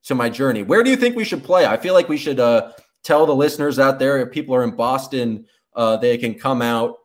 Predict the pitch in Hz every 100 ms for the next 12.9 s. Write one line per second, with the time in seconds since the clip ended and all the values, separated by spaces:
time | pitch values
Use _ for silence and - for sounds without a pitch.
0 | - 104 104 101 - _ _ 117 120 123
1 | - 131 131 127 - 165 247 208 151 156
2 | 151 135 135 156 135 131 - 143 127 110
3 | 123 120 - - 113 117 120 110 110 107
4 | 104 104 101 101 _ _ _ _ 113 113
5 | 123 120 113 104 104 113 147 - - -
6 | 156 185 139 131 127 127 131 131 127 -
7 | - - 143 180 - 185 165 151 156 165
8 | 156 175 175 147 135 131 135 139 139 147
9 | 147 143 131 - 147 - 135 127 127 117
10 | 135 135 127 123 131 135 131 123 110 123
11 | 135 147 156 _ 127 127 123 123 123 120
12 | 120 - 123 120 117 117 110 110 110